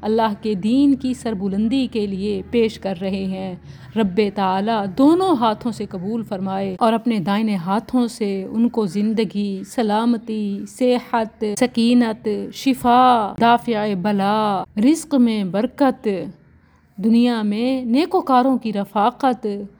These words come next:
اور جنت میں انبیاء کی صحبت نصیب فرمائے۔ اس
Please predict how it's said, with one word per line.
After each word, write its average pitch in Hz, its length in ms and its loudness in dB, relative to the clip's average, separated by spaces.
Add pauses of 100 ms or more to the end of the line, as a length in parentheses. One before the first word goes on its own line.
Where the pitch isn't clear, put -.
(220)
اور 311 140 0
جنت 214 540 0
میں 202 200 -4
انبیاء 226 680 2 (100)
کی 214 120 -6
صحبت 196 500 -4
نصیب 202 460 -4
فرمائے۔ 175 540 -8 (440)
اس 254 260 0